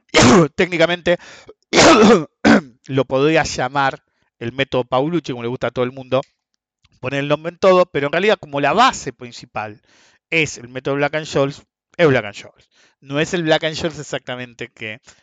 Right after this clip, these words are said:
hacen los demás. En una época me preocupaba hacer todas las matemáticas, qué sé yo, encontré un par de cosas, esto va a sonar soberbio, pero encontré un par de... Me van a considerar soberbio igual, así que what the fuck,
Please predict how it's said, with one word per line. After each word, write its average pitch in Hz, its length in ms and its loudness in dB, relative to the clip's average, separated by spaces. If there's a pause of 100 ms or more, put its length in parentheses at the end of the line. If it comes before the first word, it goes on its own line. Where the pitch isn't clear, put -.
hacen 117 280 -14
los 127 100 -6
demás. 156 240 -4
En 117 60 -18
una 123 100 -10
época 117 260 -6
me 110 140 -16
preocupaba 110 380 -8
hacer 113 180 -14
todas 117 140 -8
las 113 100 -14
matemáticas, 123 480 -12
qué 180 100 -20
sé 202 120 -18
yo, 220 240 0 (320)
encontré 131 400 -6
un 147 100 -10
par 143 180 0
de 139 80 -4
cosas, - 480 -6 (100)
esto - 260 -18
va 113 80 -10
a 107 40 -16
sonar 113 320 -16
soberbio, 123 640 -8
pero 110 220 -16 (240)
encontré 135 380 -2
un 165 180 -8
par 156 380 2 (160)
de... 123 140 -8 (1040)
Me 127 120 -8
van 160 100 2
a 151 60 0
considerar 131 280 -6
soberbio 123 260 -8
igual, 120 280 -4
así 107 160 -16
que - 100 -20
what 110 160 -12
the 123 80 -16
fuck, 131 260 -10